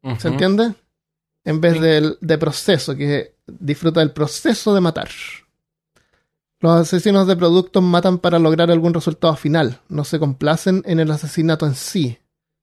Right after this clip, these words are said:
Speaker 1: En algunos casos ni siquiera lo harían si no fuera por la necesidad de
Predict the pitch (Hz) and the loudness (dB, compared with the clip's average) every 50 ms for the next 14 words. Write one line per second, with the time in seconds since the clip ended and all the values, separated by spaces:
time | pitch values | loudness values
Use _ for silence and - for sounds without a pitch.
0 | _ _ _ _ _ - 147 147 151 156 160 165 - - 180 165 - 175 170 160 | _ _ _ _ _ -4 -2 0 2 2 2 0 0 -2 -2 0 2 2 2 2
1 | - 160 - 170 165 165 165 156 156 156 160 165 180 196 190 - 185 180 151 - | 0 0 0 2 2 2 4 4 2 2 4 4 2 2 2 0 -2 -2 0 0
2 | 170 165 165 160 156 - _ _ _ _ _ - 165 151 151 151 143 131 - - | 0 2 2 2 0 -2 _ _ _ _ _ -4 -2 -2 0 0 -2 -4 -6 -6
3 | - 160 151 151 151 151 - _ _ - 147 143 147 147 147 147 139 - | -2 0 2 2 2 0 -2 _ _ -10 -6 -2 0 0 0 -2 -4 -6